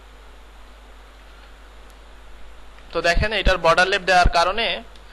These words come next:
একদম শেষেরটার border কিন্তু পাচ্ছে না, পাচ্ছে? পাচ্ছে না। এই জন্য আমরা এই বর্ডারটা দিব হচ্ছে ইউএল এর, এটা border right হবে, অর্থাৎ ইউএল এর বর্ডারটা যখনই হবে, তখন এটা স্বয়ংসম্পূর্ণ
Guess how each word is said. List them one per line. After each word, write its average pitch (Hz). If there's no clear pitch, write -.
একদম 175
শেষেরটার 190
border 170
কিন্তু 185
পাচ্ছে 180
না, 131
পাচ্ছে? 208
পাচ্ছে 135
না। 131
এই 160
জন্য 196
আমরা 175
এই 180
বর্ডারটা 190
দিব 196
হচ্ছে 202
ইউএল 180
এর, -
এটা 185
border 190
right 175
হবে, 127
অর্থাৎ 226
ইউএল 202
এর 220
বর্ডারটা 220
যখনই 240
হবে, 240
তখন 202
এটা 202
স্বয়ংসম্পূর্ণ 170